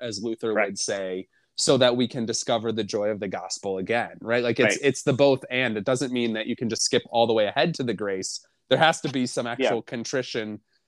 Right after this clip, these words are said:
Speaker 1: you know,
Speaker 2: Right.
Speaker 1: possibly some canceling at the moment,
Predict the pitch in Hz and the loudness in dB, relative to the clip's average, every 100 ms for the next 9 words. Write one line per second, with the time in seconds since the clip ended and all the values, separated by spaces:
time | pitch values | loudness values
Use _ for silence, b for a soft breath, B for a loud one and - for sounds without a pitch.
0 | _ - 120 107 107 117 - 127 139 135 | _ -4 -2 -2 0 0 2 2 2 0
1 | 135 143 123 147 127 - 127 117 117 117 | 0 0 -2 -2 -4 -4 -4 -4 -4 0
2 | 123 147 120 104 | 2 2 0 -4